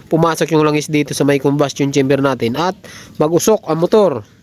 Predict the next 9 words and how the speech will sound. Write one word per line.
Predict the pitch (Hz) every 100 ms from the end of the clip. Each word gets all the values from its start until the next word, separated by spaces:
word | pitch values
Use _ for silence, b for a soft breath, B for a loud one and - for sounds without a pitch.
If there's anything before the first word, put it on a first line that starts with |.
| _ b b b b
Tapos, | 107 139 127
mawalan | 143 151 156
ng | 156
power, | 160 180 160 131
magkuko | 139 143 139 151
siya | 143 143
ng | 139
loose | 139 135
compression. | - 123 120 113 - 113